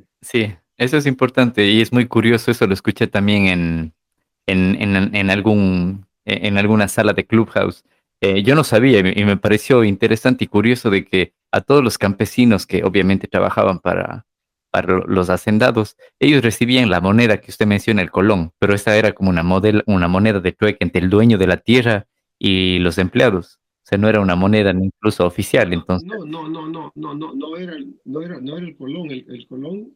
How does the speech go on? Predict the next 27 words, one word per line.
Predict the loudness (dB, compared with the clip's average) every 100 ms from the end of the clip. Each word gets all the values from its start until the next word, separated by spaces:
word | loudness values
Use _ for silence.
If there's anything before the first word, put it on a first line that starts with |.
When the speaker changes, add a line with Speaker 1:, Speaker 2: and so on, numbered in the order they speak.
| _
Speaker 2:
sí | _ -18 -14
fue | -14
una | -10
Speaker 1:
No, | -6 -6
el | -6
Speaker 2:
moneda |
Speaker 1:
colón | -2 0 2
o | 0
algo | 0
Speaker 2:
oficial. | -2 -2 -8 -8 _ _ _
Speaker 1:
así. | -8
Ujú. | -4 -4
Speaker 2:
Sí, | -4
no, | -12 -14
era | -12
un-, | -10 -10
era | -10 -8
una | -8
moneda | -8 -10 -8 -10 -14
que | -20 -20 -20
solamente | -16 -14 -12 -12 -14 -18
tenía | -16 -16 -16
valor | -16 -16 -16
dentro | -18 _ -20
de | -20
la | -20
hacienda. | -20 -18 -18 -18 -20